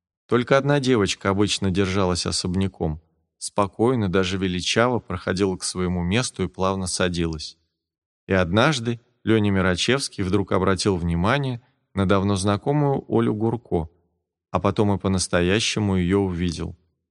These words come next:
А ведь они были соседями, да и отцы их работали вместе. Сергей Филимонович Гурко служил железнодорожным мастером на станции Солоницкой.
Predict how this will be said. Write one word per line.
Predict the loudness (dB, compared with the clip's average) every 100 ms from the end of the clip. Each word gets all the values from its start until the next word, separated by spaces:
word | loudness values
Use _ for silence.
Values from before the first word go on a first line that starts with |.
| _ _ _
А | 0
ведь | 0 2
они | 2 2
были | 2 2 0
соседями, | 0 0 0 0 0 -2 -4 -6 _ _ _
да | 0
и | 2
отцы | 2 0 0
их | 0 2
работали | 2 2 0 0 -2
вместе. | 0 -2 -2 -6 -12 _ _ _ _
Сергей | -2 0 2 0
Филимонович | 0 0 2 0 0 0 -2
Гурко | -4 -4 -4 -2 0 0 -6 _
служил | -16 -6 -2 0 -2
железнодорожным | -2 -4 -2 -2 -2 0 -2 -2 -2
мастером | 0 0 0 -2 -4 -4
на | -2
станции | -4 -2 -4 -2 -4
Солоницкой. | -4 -2 -2 -2 -4 -6 -10 -14